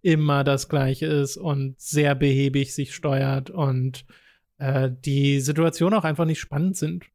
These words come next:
in die du da geworfen wirst. Und vielleicht kommt da irgendwie am Ende des Spiels noch der Hammer-Moment und so. Ich glaub's aber nicht so richtig.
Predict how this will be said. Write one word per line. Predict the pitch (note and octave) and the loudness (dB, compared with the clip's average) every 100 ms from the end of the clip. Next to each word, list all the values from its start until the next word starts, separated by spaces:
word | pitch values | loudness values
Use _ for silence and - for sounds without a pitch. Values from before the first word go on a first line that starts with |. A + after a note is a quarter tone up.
| _ - | _ -8
in | D#3+ C#3+ | -4 -2
die | C#3+ | -2
du | C#3+ | 0
da | C#3 C#3+ C#3 | 0 0 0
geworfen | C3+ C#3 D3+ D3+ | 0 0 0 -2
wirst. | C#3 E3 | -2 -4
Und | D#3+ | -6
vielleicht | - D3+ C#3+ | 0 0 0
kommt | D#3+ E3 | -2 0
da | D3 C#3+ | 0 0
irgendwie | E3 E3+ C#3 C#3 | -2 -2 0 0
am | D3+ | 0
Ende | E3 F3+ | 0 0
des | D3+ | -2
Spiels | - F#3+ F3+ | -4 -6 -6
noch | F3+ - | -8 -6
der | E3+ D3 | -2 -2
Hammer-Moment | F3+ G3+ F3+ F3+ F#3 F3+ F3+ G3+ F#3+ F3 G3 B3+ | 0 -2 -2 -2 -4 -6 -10 -6 -2 0 2 0
und | B3 | 0
so. | G#3 A#3+ | 0 0
Ich | A#3 - | -2 -4
glaub's | E3+ F3 - | -2 0 -2
aber | D3+ | -6
nicht | E3 F3+ | -6 -8
so | E3+ | -10
richtig. | F3 - - - | -10 -12 -16 -20